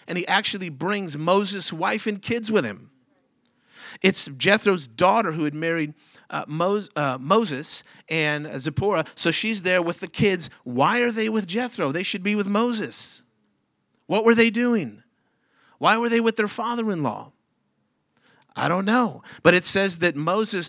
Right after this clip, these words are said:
went into the tent with Jethro and they began to talk, and they talked for hours on end.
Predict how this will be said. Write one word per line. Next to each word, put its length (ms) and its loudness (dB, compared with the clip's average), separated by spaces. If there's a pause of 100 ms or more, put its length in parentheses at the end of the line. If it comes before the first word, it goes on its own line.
(160)
went 220 -2
into 340 -6
the 100 -4
tent 360 -6
with 180 -6
Jethro 640 -2
and 160 -6
they 120 -4
began 440 -6
to 140 -8
talk, 400 -6
and 140 -6
they 100 -2
talked 560 -4 (260)
for 200 -4
hours 360 0
on 200 0
end. 420 -6